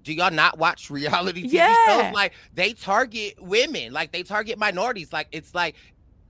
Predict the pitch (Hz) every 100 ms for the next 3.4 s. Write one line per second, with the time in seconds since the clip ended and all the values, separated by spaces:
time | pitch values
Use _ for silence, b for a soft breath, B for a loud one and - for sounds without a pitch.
0 | _ _ 202 220 - - - 202 240 247
1 | - 98 120 143 135 151 165 185 185 180
2 | - 151 180 220 175 - - - - 233
3 | - - -